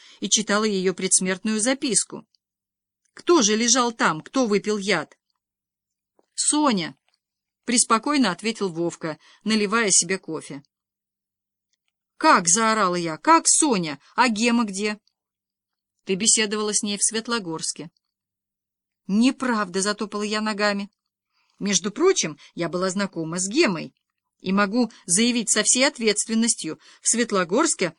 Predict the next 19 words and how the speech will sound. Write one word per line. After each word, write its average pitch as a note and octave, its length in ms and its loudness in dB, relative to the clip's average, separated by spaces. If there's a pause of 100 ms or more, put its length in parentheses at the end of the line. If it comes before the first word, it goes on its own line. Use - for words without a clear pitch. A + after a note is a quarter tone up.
была F3+ 280 -2
не A3 120 0
она". E3+ 400 -2 (960)
"Да? G3+ 380 -4 (560)
И G3 80 -4
почему E3+ 500 -6
же?" E3+ 220 -10 (1400)
"Ну, A#3 340 4 (140)
Гема A#3 480 4
светлокожая, A#3 1000 0 (520)
а G#3 160 2
Соня C4+ 640 4 (160)
более C4 420 2
смуглая. F#3 640 0 (540)
Потом, G3 420 0 (300)
у A3 80 -2
второй A#3 400 0
брови G3 380 0
гуще, D#3+ 500 -4